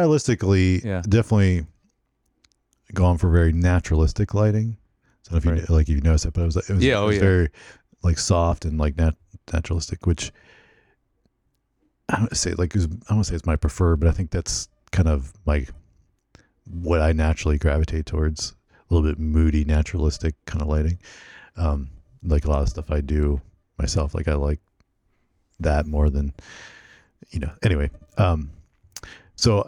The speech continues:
Speaker 1: I, I, mo-, I, w-, I mean, it was, again, <laughs> it was hard, it was hard to pick a certain specific
Speaker 2: Yeah, I only
Speaker 1: thing.
Speaker 2: have one, yeah.
Speaker 1: The only, so the easier thing for me to say is the one scene that I think I, that didn't look good.
Speaker 2: Mm,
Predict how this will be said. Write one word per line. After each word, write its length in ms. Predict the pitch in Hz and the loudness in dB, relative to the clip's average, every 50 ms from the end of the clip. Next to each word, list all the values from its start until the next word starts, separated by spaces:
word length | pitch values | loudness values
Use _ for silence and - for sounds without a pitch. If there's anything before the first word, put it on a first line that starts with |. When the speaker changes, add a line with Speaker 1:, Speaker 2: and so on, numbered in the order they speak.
| - | -6
Speaker 1:
I, 200 | - - - 107 | -10 -8 -8 -8
I, 20 | - - | -8 -2
mo-, 280 | - 117 113 120 135 139 | 2 4 4 6 4 4
I, 80 | - 104 | 2 2
w-, 160 | 107 123 117 - | 2 2 2 0
I 60 | - | 2
mean, 120 | 101 107 104 | 2 4 4
it 40 | |
was, 140 | 98 98 - - - - - - | 4 2 0 -2 -8 -10 -10 -6
again, 360 | - 107 90 95 92 85 73 69 - - | -2 0 2 2 2 2 0 -4 -8 -14
<laughs> 160 | - - - - | -16 -6 -2 -2
it 120 | 107 87 | -2 -2
was 100 | - 101 | -2 -6
hard, 260 | - - 120 131 131 - | -2 0 2 2 2 4
it 40 | |
was 120 | 110 101 - | 2 2 2
hard 140 | - 139 127 | 2 0 0
to 80 | 104 | 0
pick 260 | - - 107 95 - | 0 0 0 0 0
a 60 | - 80 | -2 -4
certain 320 | - - - 95 85 76 | 0 0 0 0 0 -2
specific 680 | - - - 82 80 - 92 82 80 80 71 - - - _ _ _ _ _ _ _ _ _ _ _ _ _ | -6 -2 0 0 0 2 2 2 2 0 0 -2 -8 -18 _ _ _ _ _ _ _ _ _ _ _ _ _
Speaker 2:
Yeah, 180 | - 101 101 101 | -2 0 2 2
I 60 | 107 | 2
only 160 | 113 113 110 104 | 2 2 2 2
Speaker 1:
thing. 80 | 95 | 2
Speaker 2:
have 180 | 98 98 98 90 | 2 2 0 -2
one, 340 | 87 90 92 90 90 90 87 85 | -4 -4 -4 -4 -4 -6 -6 -6
yeah. 220 | 95 95 92 92 87 - _ _ _ _ _ _ _ _ _ _ - - _ | -4 -4 -4 -4 -4 -8 _ _ _ _ _ _ _ _ _ _ -20 -4 _
Speaker 1:
The 40 | - 107 | 2 4
only, 180 | 120 147 151 | 4 4 2
so 340 | - - - 113 110 107 107 - | -2 0 2 4 4 4 2 4
the 120 | - 110 110 | 4 4 4
easier 300 | 110 120 131 135 143 120 | 4 4 4 4 4 2
thing 160 | - 131 113 | 2 0 2
for 60 | 98 | 2
me 80 | 101 101 | 4 4
to 80 | 92 82 | 2 2
say 160 | - 98 92 | 2 2 4
is 280 | 90 87 80 76 - - _ _ _ _ _ _ _ _ _ | 4 2 2 -2 -6 -12 _ _ _ _ _ _ _ _ _
the 80 | - 90 | 0 2
one 260 | 85 98 98 98 92 | 4 4 2 2 2
scene 160 | - - 101 | 0 0 0
that 100 | 90 80 | 0 0
I 60 | 76 76 | 0 -2
think 440 | 78 - - 104 92 85 78 - - _ _ _ _ _ _ _ | -4 -2 0 0 0 0 -2 -8 -16 _ _ _ _ _ _ _
I, 60 | - 80 - _ _ - - - _ _ _ | -8 -8 -8 _ _ -20 -20 -20 _ _ _
that 140 | - 85 85 - _ _ _ _ | -2 -2 -2 -2 _ _ _ _
didn't 260 | - 123 117 98 90 80 | -2 0 0 0 0 0
look 160 | 73 71 - | 0 -2 -2
good. 240 | - 73 - - - - _ _ _ _ _ _ _ _ _ _ - | -4 -8 -10 -10 -14 -20 _ _ _ _ _ _ _ _ _ _ -6
Speaker 2:
Mm, 320 | - 117 127 135 127 104 | -2 0 2 2 2 0